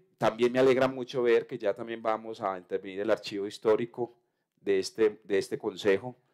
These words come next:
Aquí está la historia misma del municipio y eso hay que también reconocerlo. Sé que es poco dinero, pero, pero yo sé que usted hace todos los esfuerzos para que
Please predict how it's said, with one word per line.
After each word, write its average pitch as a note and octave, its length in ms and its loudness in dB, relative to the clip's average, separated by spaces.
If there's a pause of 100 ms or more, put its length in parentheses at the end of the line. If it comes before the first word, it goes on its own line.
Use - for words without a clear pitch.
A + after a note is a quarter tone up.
(240)
Aquí A#2 480 0
está A#2+ 280 2
la A2 80 6
historia A2+ 440 0
misma A2 320 -6
del G2+ 80 -6
municipio G2+ 520 -6
y F#2+ 140 -2
eso G#2 240 -2
hay G#2 80 -2
que G#2 400 -4 (340)
también G#2+ 320 -4
reconocerlo. A2+ 800 -2 (640)
Sé - 320 -2
que A#2+ 480 4
es A#2 160 -4
poco B2+ 320 -2
dinero, G#2+ 460 -2
pero, F#2+ 420 -2 (640)
pero G2+ 300 2
yo G2+ 120 -6
sé A2 100 -12
que A2+ 120 -2
usted A2+ 180 -2
hace A2 160 2
todos G#2+ 160 -4
los F#2+ 120 -4
esfuerzos G2 540 -4
para F#2 260 0
que F2 320 -6